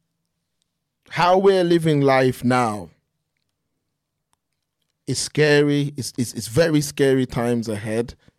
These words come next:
because we're living life like this now. When a person, a person's growing, and this is not even in relation to Greenwood, this is just in general.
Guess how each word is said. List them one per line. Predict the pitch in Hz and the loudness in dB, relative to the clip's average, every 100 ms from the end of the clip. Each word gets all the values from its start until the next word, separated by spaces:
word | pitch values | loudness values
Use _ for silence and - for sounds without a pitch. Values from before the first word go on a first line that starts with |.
| _ _ _ _ _ _ _ - | _ _ _ _ _ _ _ -8
because | 135 - 127 110 | -6 0 0 0
we're | 123 | 0
living | 127 147 147 131 | 2 2 2 2
life | 127 120 120 | 2 2 -2
like | 117 113 104 104 | -2 -4 -4 -6
this | 110 - | -6 -4
now. | 120 117 117 131 _ _ _ _ _ _ _ _ _ _ _ _ _ | -4 -2 -2 -6 _ _ _ _ _ _ _ _ _ _ _ _ _
When | 113 127 156 | -4 0 2
a | |
person, | 147 156 151 151 - 147 139 131 120 - _ _ _ | 2 2 4 2 2 2 2 0 -2 -10 _ _ _
a | 127 | -2
person's | - 156 160 - 147 127 | 4 6 6 2 0 0
growing, | - 139 143 143 117 107 92 _ _ _ _ _ _ _ _ _ | 2 4 4 4 0 -2 -8 _ _ _ _ _ _ _ _ _
and | 131 131 | 0 2
this | 147 | 0
is | 160 139 | 0 0
not | 147 | -2
even | 131 123 127 | -2 -2 0
in | 120 | 2
relation | 117 120 120 120 113 | 2 0 0 -6 -6
to | 113 | -6
Greenwood, | 98 113 120 131 123 123 123 - | -6 -2 0 0 2 0 -2 -6
this | 123 | -4
is | 123 | -2
just | 120 117 | -2 -4
in | 104 | -6
general. | 104 117 127 127 123 | -4 -2 0 -2 -4